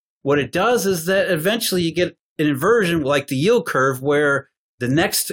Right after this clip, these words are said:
Eurodollar futures contract price in line is actually higher than the one before it when it should be lower. And so that's sort of an expectation where the market is saying, "Okay, the current expectation for three-month libor is this."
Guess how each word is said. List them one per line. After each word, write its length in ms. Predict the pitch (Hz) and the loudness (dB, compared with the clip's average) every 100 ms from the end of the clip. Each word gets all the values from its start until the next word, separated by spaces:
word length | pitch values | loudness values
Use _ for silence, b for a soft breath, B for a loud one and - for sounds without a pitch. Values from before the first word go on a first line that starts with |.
| - | -6
Eurodollar 500 | 156 175 165 170 160 | -2 0 0 0 0
futures 360 | - 175 160 - | -2 -2 -4 -4
contract 580 | - 147 135 151 123 | -4 -4 -2 -2 -2
price 320 | - 151 143 139 | -2 -2 -2 -2
in 120 | 117 | -2
line 360 | 156 226 202 | 0 0 0
is 160 | 151 135 - | 0 -4 -6
actually 760 | 165 180 - 170 170 160 143 - | -6 -6 -6 -4 -2 -2 -4 -10
higher 560 | - 208 240 170 160 | -4 0 2 2 2
than 180 | 151 156 | 2 0
the 80 | 151 | 0
one 180 | 156 156 | 0 -2
before 460 | 160 - 214 220 | -4 -2 0 0
it 60 | 135 | 0
when 100 | 147 | -4
it 80 | 143 | -6
should 220 | - 143 | -8 -8
be 80 | 156 | -6
lower. 560 | 185 233 214 92 - _ _ _ _ | -4 -2 -2 -2 -6 _ _ _ _
And 80 | - | -8
so 120 | - | -4
that's 340 | 156 220 220 - | 0 0 -2 -2
sort 240 | 233 247 | 2 2
of 60 | 202 | 2
an 100 | 175 | 0
expectation 920 | 190 - - 156 - 208 233 - 175 | -2 -2 -2 -2 -2 -2 0 0 0
where 140 | 151 147 | 0 0
the 80 | |
market 380 | 147 190 202 170 | 2 0 0 -2
is 160 | 147 - | -2 -2
saying, 460 | 147 143 135 127 - _ _ _ - | -2 -2 -2 -4 -6 _ _ _ -6
"Okay, 280 | 160 175 | -2 0
the 320 | 135 110 120 123 | 0 -2 -2 -4
current 340 | - 202 220 | 0 0 0
expectation 760 | 185 - 180 165 175 165 - 202 | -2 -2 -4 -2 -2 -2 -2 -4
for 100 | 127 | -4
three-month 460 | - 156 151 131 | -2 0 0 -2
libor 440 | 139 139 127 117 107 | -2 0 0 0 0
is 180 | 101 | -4
this." 520 | 104 190 208 156 - | -4 0 2 0 -4